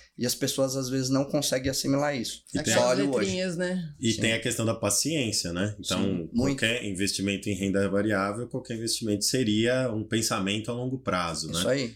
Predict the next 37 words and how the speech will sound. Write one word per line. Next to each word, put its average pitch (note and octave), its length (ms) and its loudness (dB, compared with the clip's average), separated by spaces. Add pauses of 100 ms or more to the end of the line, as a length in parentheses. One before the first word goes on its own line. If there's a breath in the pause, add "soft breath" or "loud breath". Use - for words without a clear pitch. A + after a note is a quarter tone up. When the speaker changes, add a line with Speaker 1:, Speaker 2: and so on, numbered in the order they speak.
(140)
Speaker 2:
É, F2 300 0
o E2 160 -4
próprio, G2 420 0
já F#2+ 140 2
vi F2+ 120 -4
uma F#2+ 100 0
entrevista F2+ 340 -2
do F2+ 80 -4
Buffett, F#2 440 -4
inclusive F#2 380 0
ele G2 120 4
falando, G2 440 2
Warren F2 220 0
Buffett, F2+ 460 -2
né, F#2 60 2
o F2+ 80 2
maior F2 220 0
investidor F2 540 0 (100)
de F#2 120 -2
todos F2 260 -2
os F#2 140 0
tempos, - 420 -4 (540 loud breath)
já F2 140 -2
tá F2+ 180 -2
senhorzinho, F#2 540 0
né? F#2+ 120 2
Deve F2 160 -4
ter - 100 -4
os E2+ 100 0
Speaker 1:
Sim. D2 60 0
Speaker 2:
seus D#2+ 240 0
noventa F#2 440 -2
e E2 100 -2
dois E2+ 340 0
anos G#2+ 300 2
Speaker 1:
É. F#2 40 -2
Speaker 2:
aí. G2+ 280 -2